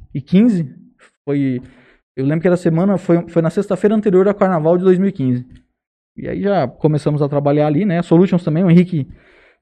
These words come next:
tava vindo de, de um projeto também que ele tava desativando, que era um call center que ele teve, né? Ali... é, desativou justamente pra focar mais nas Solutions, né? E, e dar mais o foco ali. Então essa época que eu, que eu entrei a trabalhar com o Henrique, praticamente trabalhava eu, um financeiro e ele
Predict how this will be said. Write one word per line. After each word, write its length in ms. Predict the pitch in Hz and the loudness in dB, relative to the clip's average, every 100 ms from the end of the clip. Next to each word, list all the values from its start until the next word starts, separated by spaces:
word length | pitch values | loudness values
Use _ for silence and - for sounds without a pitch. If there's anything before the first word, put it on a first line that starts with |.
| - | 0
tava 220 | 156 165 | 4 4
vindo 200 | 156 160 | 2 2
de, 80 | 151 151 151 | 4 4 4
de 80 | 160 | 0
um 80 | |
projeto 460 | 156 156 139 151 151 | 2 2 4 2 0
também 220 | 151 147 | -2 -2
que 80 | 147 | -2
ele 80 | 143 | -2
tava 220 | 143 139 | -2 -2
desativando, 540 | 139 139 135 135 165 | -2 -4 -6 -8 -6
que 60 | 156 | -6
era 80 | 139 | -8
um 40 | |
call 180 | 139 139 | -8 -8
center 380 | - 139 170 135 | -8 -10 -8 -8
que 60 | 131 | -8
ele 80 | |
teve, 280 | 127 143 165 | -6 -6 -6
né? 160 | 143 175 - _ _ - | -8 -8 -14 _ _ -16
Ali... 520 | - 123 160 190 139 - _ _ _ _ _ | -10 -6 -6 -6 -8 -12 _ _ _ _ _
é, 320 | 110 113 113 123 - - - _ 143 | -12 -8 -8 -10 -16 -20 -20 _ -14
desativou 640 | 123 120 135 - 139 143 | -8 -2 -2 0 0 0
justamente 600 | 135 151 - 151 143 143 | 0 -2 -2 -2 -2 -4
pra 120 | 143 | -6
focar 300 | - 139 135 | -4 -4 -4
mais 220 | 131 131 131 | -2 -2 -4
nas 120 | 127 | -6
Solutions, 500 | 143 139 208 143 127 | -4 -4 -4 -8 -10
né? 320 | 127 196 151 | -10 -10 -12
E, 460 | 127 110 - - 127 | -14 -18 -18 -18 -10
e 40 | |
dar 140 | 131 | -8
mais 260 | 131 131 135 | -6 -6 -8
o 60 | 123 | -8
foco 320 | 135 131 143 | -10 -8 -8
ali. 180 | 139 214 - _ _ _ _ - | -8 -10 -18 _ _ _ _ -6
Então 120 | 156 | -2
essa 200 | 190 220 | 0 -2
época 180 | 214 214 | -2 -4
que 80 | 220 | -4
eu, 140 | 202 202 | -4 -6
que 160 | - | -2
eu 80 | 185 | 0
entrei 280 | 185 180 202 | 0 0 0
a 40 | 208 | 0
trabalhar 300 | 190 175 175 | 0 0 -2
com 100 | 190 | -2
o 20 | |
Henrique, 220 | 175 190 | -4 -4
praticamente 360 | 233 - 214 208 | -8 -6 -6 -4
trabalhava 460 | 196 196 185 185 | -2 -2 0 2
eu, 100 | 180 233 | 2 2
um 60 | |
financeiro 420 | 269 220 208 185 | 0 -4 -2 -2
e 40 | 226 | 0
ele 260 | 139 123 | -2 -4